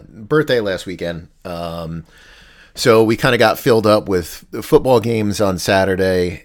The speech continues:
and, uh, her birthday then was on Sunday, plus the regular slate of football games and everything else. So kinda ended up taking me out of the weekend rotation, uh, but happy birthday to Megan.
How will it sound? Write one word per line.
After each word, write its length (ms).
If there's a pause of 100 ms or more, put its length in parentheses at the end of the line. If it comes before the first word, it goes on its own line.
(100)
and, 520
uh, 540 (920)
her 140
birthday 360
then 180
was 140
on 160
Sunday, 380
plus 260
the 260
regular 360
slate 260
of 60
football 320
games 500
and 480
everything 300
else. 180
So 260 (680)
kinda 180
ended 160
up 140
taking 280
me 260
out 200
of 120
the 80
weekend 680 (260)
rotation, 880
uh, 320
but 160
happy 240
birthday 320
to 80
Megan. 380